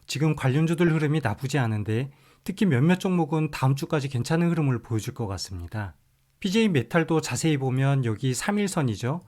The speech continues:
그리고 아래 검정색 오일선이 있는데 단기 이평선을 따라서 잘 상승을 이어가고 있고 또 지난달 삼월 달에 만들어졌던 전고점 부분,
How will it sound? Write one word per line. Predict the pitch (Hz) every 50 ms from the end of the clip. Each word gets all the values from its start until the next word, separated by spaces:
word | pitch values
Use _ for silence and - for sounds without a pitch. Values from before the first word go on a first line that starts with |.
| - _ _
그리고 | - 123 127 117 135 135 139 135
아래 | 127 117 113 139 135
검정색 | - 131 120 123 139 135 135 135 147 135 117
오일선이 | 113 110 120 147 156 147 175 160 147 147 123
있는데 | 107 104 104 101 101 - 156 151 117 87 - _ _
단기 | - - 151 160 180 170
이평선을 | 131 - - 185 185 190 202 190 185 180 175
따라서 | - 180 165 165 156 147 - 156 147
잘 | 143 - - 127 127
상승을 | 131 - 175 175 - 180 165 160
이어가고 | 127 113 117 123 117 127 120 107 98 104
있고 | 95 - - - 127 135 151 - - _ _ _ _ _ _ _ _
또 | - 160 160
지난달 | 151 - - 131 147 151 160 160 160 156 156
삼월 | 151 - - 208 214 214
달에 | - 214 190 180
만들어졌던 | 165 127 107 110 110 127 131 131 123 123 113 - - 120 117 117
전고점 | - 131 120 120 147 156 151 160 139 117
부분, | 107 104 - - 117 139 165